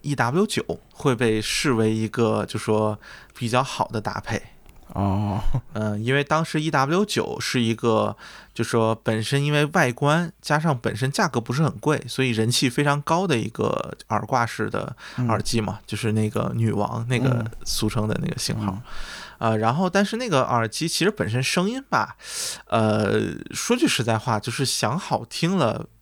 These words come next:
Speaker 1: 以当年的，呃，器材，就是你推力大了之后，真的声音会有点糙。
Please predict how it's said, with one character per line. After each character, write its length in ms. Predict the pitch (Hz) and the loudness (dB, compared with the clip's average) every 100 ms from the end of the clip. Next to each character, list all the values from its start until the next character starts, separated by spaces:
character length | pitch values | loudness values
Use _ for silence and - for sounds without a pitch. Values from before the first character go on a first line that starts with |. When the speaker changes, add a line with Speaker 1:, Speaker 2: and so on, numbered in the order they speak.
| - | -8
Speaker 1:
以 240 | 117 113 | -2 0
当 340 | - 185 240 | 0 -2 0
年 240 | 220 113 123 | 2 2 2
的， 260 | 170 113 - - - - - | 2 0 -4 -18 -16 -18 -16
呃， 360 | - 110 110 104 | -2 0 2 0
器 300 | - - 117 | 0 2 2
材， 260 | 107 104 113 | 0 0 0
就 100 | 123 | -2
是 120 | 113 | -2
你 120 | 110 | -2
推 220 | 104 - | 0 0
力 140 | 160 175 | 2 2
大 240 | - 160 | 0 0
了 100 | 113 | 0
之 140 | 107 | -2
后， 120 | 117 107 | -2 -2
真 180 | - - | 0 0
的 80 | 156 | 0
声 220 | - 117 | 0 -2
音 80 | 113 | 0
会 100 | 110 | 0
有 60 | |
点 120 | 110 - | 0 -4
糙。 360 | - 110 110 | -4 -2 -2